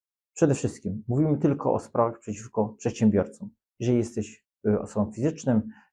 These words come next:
czy przedsiębiorcą, to nie ma znaczenia, kim jest wierzyciel. Ważne jest, żeby dłużnik był przedsiębiorcą. Nie świadczymy usług czynności terenowych w stosunku do osób fizycznych nieprowadzących działalności gospodarczej, ale do przedsiębiorców, spółek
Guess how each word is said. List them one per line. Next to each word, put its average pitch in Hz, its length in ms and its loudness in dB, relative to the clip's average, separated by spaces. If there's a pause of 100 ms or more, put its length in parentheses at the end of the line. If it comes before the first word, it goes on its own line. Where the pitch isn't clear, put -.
czy 98 480 0 (120)
przedsiębiorcą, 113 760 2
to 147 100 8
nie 139 120 8
ma 113 100 6
znaczenia, 104 360 -2
kim - 160 -6
jest 95 140 -2
wierzyciel. 113 460 0
Ważne 107 240 0
jest, 98 100 -2
żeby 101 160 -2
dłużnik 120 360 4
był 104 160 -2
przedsiębiorcą. 101 640 -4 (320)
Nie 165 80 2
świadczymy 110 380 0
usług 107 340 -4 (320)
czynności 117 380 0
terenowych 107 440 2 (300)
w - 60 -20
stosunku 110 420 -4
do 98 200 2
osób - 300 -8
fizycznych 110 440 -8
nieprowadzących 104 680 -2
działalności 98 460 0
gospodarczej, 95 500 -4
ale 165 80 4
do 117 80 2
przedsiębiorców, 107 720 -2
spółek - 540 0